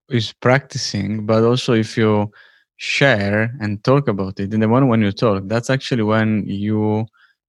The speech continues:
bring the tension in, right? So that's probably, that, that's maybe one of the benefit part as well of the present show, right? When you watch a show, you think about this topic,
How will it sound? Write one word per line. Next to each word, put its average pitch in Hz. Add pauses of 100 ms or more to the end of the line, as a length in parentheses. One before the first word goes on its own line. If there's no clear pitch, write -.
(180)
bring 117
the 110
tension 123
in, - (240)
right? 107
So -
that's 104 (100)
probably, 104 (440)
that, 131
that's 160
maybe 151
one 131
of 127
the 117
benefit 113
part 101
as 101
well 98
of 95
the 95
present 95
show, -
right? 90
When 92
you 98
watch 104
a 104
show, 98
you 95 (380)
think 101
about 98
this 117
topic, -